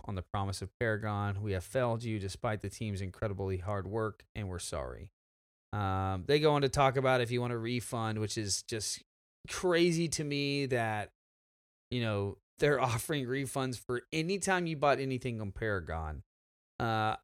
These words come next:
I say this for a couple reasons. Number one, if you do want a refund and you wanna spend it and keep it with Epic, keep it in their hands, you can go refund and get your money into V-Bucks, actually. So this is really cool.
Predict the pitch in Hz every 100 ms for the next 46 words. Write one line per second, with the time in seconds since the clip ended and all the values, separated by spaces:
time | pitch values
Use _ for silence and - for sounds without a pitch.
0 | - 147 - 226 233 202 - 170 160 139
1 | 120 107 123 156 175 180 151 135 - -
2 | 139 131 196 156 190 196 156 147 135 147
3 | 143 131 117 127 147 127 - 139 139 117
4 | - 156 135 131 123 117 120 - 139 131
5 | 127 120 107 131 123 123 120 - - _
6 | - 131 180 170 156 147 135 135 131 123
7 | 113 123 135 120 117 120 - 123 113 113
8 | 107 127 151 113 - - - - 87 95
9 | - 82 71 - 147 175 233 170 151 127
10 | - 123 107 110